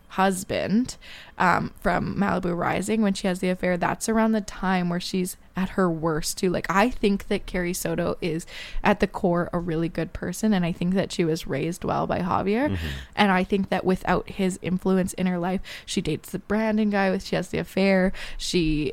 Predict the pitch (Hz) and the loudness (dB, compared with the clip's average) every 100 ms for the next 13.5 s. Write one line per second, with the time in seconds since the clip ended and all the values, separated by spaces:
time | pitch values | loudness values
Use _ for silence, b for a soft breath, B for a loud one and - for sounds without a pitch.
0 | - 185 - 165 - 185 170 175 - - | 0 0 2 0 2 0 2 0 2 -2
1 | - 175 - - 175 180 254 240 226 - | 0 -2 0 0 2 6 6 8 6 4
2 | 214 190 202 175 170 165 - 196 180 185 | 0 0 0 0 0 -2 0 0 2 2
3 | 190 185 190 - 185 170 165 170 - 233 | 0 -2 -4 -4 0 0 0 -2 4 6
4 | 208 - 190 202 202 190 180 190 - 185 | 6 2 0 4 4 6 4 2 0 2
5 | 180 180 B B 202 - 185 - 165 - | 2 -2 B B -2 0 -2 -2 0 0
6 | 185 - 190 180 - - 160 185 - 190 | 0 0 -2 -2 -4 -2 -2 -4 -4 -2
7 | 190 - 185 208 - 185 - - 208 196 | -2 -2 -2 -2 0 0 -2 -2 2 2
8 | - 180 190 285 - - - B B - | 0 0 2 2 0 -6 -8 B B 0
9 | 254 247 262 233 - - - 196 - 190 | 2 4 6 6 4 -2 -12 -10 2 4
10 | 180 180 - - 190 180 208 214 196 170 | 6 2 2 4 4 4 4 6 6 4
11 | 156 151 - - - - 202 190 180 - | 0 -6 -10 -18 -12 -2 0 0 0 4
12 | 156 170 - - 196 - - - - 185 | 4 4 -2 -4 -4 -4 -10 -8 -6 -4
13 | - 135 - - | -4 -4 -4 -8